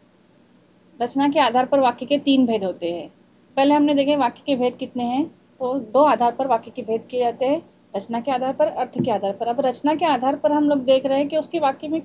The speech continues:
वाक्य के कितने भेद किए जाते हैं। तो वाक्य, रचना के आधार पर वाक्य के तीन भेद होते हैं। पहला होता है सरल वाक्य, दूसरा संयुक्त वाक्य,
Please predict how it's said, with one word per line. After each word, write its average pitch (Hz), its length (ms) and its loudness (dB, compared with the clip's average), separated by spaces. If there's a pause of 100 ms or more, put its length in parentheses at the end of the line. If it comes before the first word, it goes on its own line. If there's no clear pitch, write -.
वाक्य 262 240 -6
के 339 100 0
कितने 330 280 6
भेद 262 160 6
किए 233 200 0
जाते 226 300 0
हैं। 285 220 -4 (240)
तो 262 100 2
वाक्य, 254 320 0 (120)
रचना 254 340 -2
के 285 160 0
आधार 226 400 0
पर 262 180 0
वाक्य 226 320 -2
के 269 160 0
तीन 247 320 -4
भेद 226 160 -4
होते 220 220 -2
हैं। 262 280 -2 (840)
पहला 254 220 4
होता 233 240 2
है 233 200 0
सरल 233 320 0
वाक्य, 302 400 2 (240)
दूसरा 254 500 0 (140)
संयुक्त 277 480 -2
वाक्य, 339 400 0